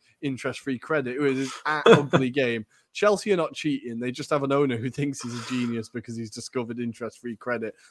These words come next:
Speaker 1: It's like Todd Bowley went to D F S one weekend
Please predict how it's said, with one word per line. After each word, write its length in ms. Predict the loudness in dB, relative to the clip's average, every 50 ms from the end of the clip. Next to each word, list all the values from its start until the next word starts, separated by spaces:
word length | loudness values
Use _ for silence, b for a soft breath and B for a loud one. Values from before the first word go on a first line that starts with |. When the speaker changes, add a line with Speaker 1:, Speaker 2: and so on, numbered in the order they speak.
| b b _
Speaker 1:
It's 160 | -6 -4 2 4
like 200 | 4 4 2 4
Todd 220 | 4 4 4 6
Bowley 300 | 6 6 6 6 4 4
went 240 | 2 2 2 0 -2
to 80 | -4
D 180 | -2 2 2 4
F 120 | 2 2 2
S 160 | 0 0 0 0 -2
one 160 | -2 0 0
weekend 400 | 0 -2 -2 -2 -2 -4 -4